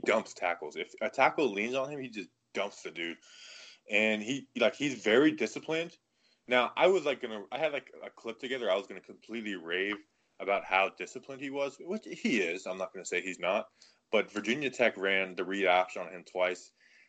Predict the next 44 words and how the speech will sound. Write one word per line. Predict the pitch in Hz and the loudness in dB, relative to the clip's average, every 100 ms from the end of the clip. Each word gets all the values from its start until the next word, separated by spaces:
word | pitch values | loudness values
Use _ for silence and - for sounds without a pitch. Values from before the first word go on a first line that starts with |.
| _ | _
The | 104 | -8
first | - 135 131 | 0 2 2
time | 135 110 | 0 -2
he | 117 | -4
completely | 113 101 - 123 120 117 | -6 -8 -4 -2 0 0
bit, | 104 101 98 - | 0 0 0 -4
you | 101 | -8
know, | 90 87 | -6 -6
he | |
followed | 90 95 95 95 87 | -2 4 4 4 0
a | |
pulling | - 101 95 90 | -4 -6 -6 -6
tackle. | - 87 - 87 - _ _ _ _ - | 0 0 0 -6 -8 _ _ _ _ -8
And | 92 92 92 98 | -2 -2 -2 -8
the | |
second | 92 156 202 | 0 2 2
time | 175 165 139 | 0 2 4
he, | 135 | 4
like, | 107 | 4
waited, | 95 104 131 180 175 _ _ - | 4 2 2 -2 -6 _ _ -16
but | 107 | -12
he | 127 | -8
just, | 131 - | -10 -12
he, | - 131 | -8 -2
like, | 127 113 | 0 -2
he | - 131 | -8 -4
kept | 147 - | -2 -2
on, | 131 | -4
like, | 113 101 _ | -4 -10 _
pushing | 139 127 131 | -10 -10 -6
down | 107 104 113 | -2 0 0
on | 98 | -4
the | 85 | -6
tackle, | - 104 110 131 135 | 0 0 0 -8 -8
like, | 90 _ | -14 _
collapsing | - 95 101 - 110 | -2 0 0 -4 -8
down | 101 104 | -4 -4
the | 90 | -6
tackle | - 104 151 127 | -2 -2 -2 -4
while | 95 101 110 | 2 4 4
staring | - 113 107 | -4 -8 -8
at | 95 | -10
the | |
quarterback. | - 101 110 127 | -8 -6 -2 -2